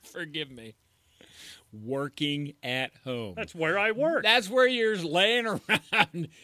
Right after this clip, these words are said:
Speaker 1: in your underwear
Speaker 2: I work
Speaker 1: with
Speaker 2: like
Speaker 1: your
Speaker 2: a
Speaker 1: hand down your pants, laying on the couch,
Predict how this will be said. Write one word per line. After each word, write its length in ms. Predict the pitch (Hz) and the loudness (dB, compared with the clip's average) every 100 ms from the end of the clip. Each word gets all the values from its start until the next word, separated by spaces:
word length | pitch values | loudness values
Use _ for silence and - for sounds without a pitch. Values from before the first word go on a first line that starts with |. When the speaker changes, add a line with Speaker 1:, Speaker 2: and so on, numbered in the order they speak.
| - | -4
Speaker 1:
in 200 | 185 214 | 2 4
your 200 | 226 190 | 4 2
underwear 760 | 185 233 202 151 135 120 120 147 | 2 2 4 2 2 0 0 0
Speaker 2:
I 80 | 247 | 0
work 240 | 214 190 | 0 0
Speaker 1:
with 120 | 190 | 2
Speaker 2:
like 60 | 180 | 4
Speaker 1:
your 80 | 175 | 4
Speaker 2:
a 40 | |
Speaker 1:
hand 380 | 165 226 247 226 | 8 10 10 8
down 240 | 180 160 | 6 4
your 100 | 156 | 2
pants, 420 | 139 139 156 170 139 | -2 0 0 0 0
laying 360 | 151 202 240 | 4 6 6
on 160 | 220 202 | 2 -2
the 80 | 175 | -4
couch, 540 | - 208 165 165 - | 2 4 6 2 -4